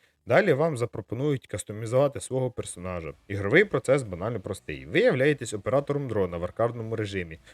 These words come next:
тобто вам не потрібно спеціальний пульт чи окуляри, лише клавіатура і мишка. Спочатку ви будете мати в використанні мавіки з скидами, далі ви добудете F P V.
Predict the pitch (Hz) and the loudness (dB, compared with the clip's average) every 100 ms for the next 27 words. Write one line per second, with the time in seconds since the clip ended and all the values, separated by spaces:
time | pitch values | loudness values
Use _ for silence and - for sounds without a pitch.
0 | _ - 202 - 104 156 196 175 139 110 | _ 4 6 6 4 4 2 -2 -2 -2
1 | 85 85 - 110 120 95 95 - 214 202 | -4 -8 -10 2 2 2 0 -2 -2 -2
2 | - 107 - 98 92 85 85 107 - 214 | 0 -2 0 0 0 0 -4 -4 2 0
3 | - 104 101 139 123 90 80 82 - - | 2 0 0 0 0 0 -2 -6 -8 -14
4 | _ - - 95 147 180 175 160 107 113 | _ -10 -4 4 4 4 0 0 2 0
5 | 117 104 107 110 92 90 92 92 135 143 | 0 -2 -4 -4 -6 -6 -8 -6 -2 -2
6 | 107 101 143 127 113 - - 87 73 71 | -2 0 2 0 -2 -6 -6 -8 -8 -12
7 | 82 117 208 170 139 113 95 135 127 - | -2 2 4 4 0 -2 -2 0 0 2
8 | 107 - 101 87 76 | 2 0 -8 -8 -10